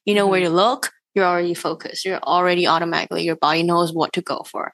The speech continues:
Speaker 2: Did you notice that that might have changed? Like, did you feel that way after you practiced? Like, when
Speaker 1: Yeah.
Speaker 2: you went to the meetings, you went to the
Speaker 1: <laughs>
Speaker 2: events, you, you felt a change?
Speaker 1: Yeah, I felt change. I felt
Speaker 2: Wow.
Speaker 1: so much change after going to your class, you know, that, like, the part about, like,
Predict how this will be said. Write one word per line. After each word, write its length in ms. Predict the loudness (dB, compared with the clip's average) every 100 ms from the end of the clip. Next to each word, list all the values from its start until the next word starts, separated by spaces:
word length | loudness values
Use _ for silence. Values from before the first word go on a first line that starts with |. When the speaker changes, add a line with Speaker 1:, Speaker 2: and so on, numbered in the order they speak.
| -6
Speaker 2:
Did 140 | -2 0
you 80 | 2
notice 260 | 2 0
that 200 | -2 -4 -2
that 220 | -2 0
might 220 | 0 0
have 160 | 0 -4
changed? 600 | -2 -2 0 -2 0 0
Like, 120 | -2
did 100 | -2
you 100 | -6
feel 340 | -2 0 2
that 200 | 2 0
way 220 | 0 2 0
after 300 | -2 -4 -2
you 120 | -2
practiced? 600 | -2 -4 0 -2 -2 -2
Like, 180 | -2 -2
when 260 | -2 0
Speaker 1:
Yeah. 40 | 2
Speaker 2:
you 80 | 2
went 220 | 2 0
to 80 | -6
the 80 | -4
meetings, 420 | -2 -2 -2 -4
you 80 | -4
went 200 | -4 -6
to 80 | -8
the 80 | -4
Speaker 1:
<laughs> 60 | -2
Speaker 2:
events, 380 | 0 0 -2 -2
you, 100 | 0 -2
you 60 | -2
felt 300 | -2 -2 -4
a 40 |
change? 280 | -4 -4 0
Speaker 1:
Yeah, 60 | 2
I 260 | 4 2 2
felt 200 | 0 0
change. 380 | 0 2 2 2
I 80 | 0
felt 200 | 2 0
Speaker 2:
Wow. 100 | -2
Speaker 1:
so 200 | 0 2
much 220 | 0 -2
change 300 | 0 0 2
after 360 | 2 0 0 -4
going 300 | 0 -2 -2
to 100 | -4 -6
your 120 | -8
class, 480 | -2 -2 0 -4 -4
you 60 |
know, 160 | -2 -2
that, 140 | -2 0
like, 260 | -2 -2 -16 -20 -20 _ 0
the 460 | 2 4 2 2 0
part 300 | -2 0 0
about, 380 | 0 0 0
like, 300 | -2 -2 -4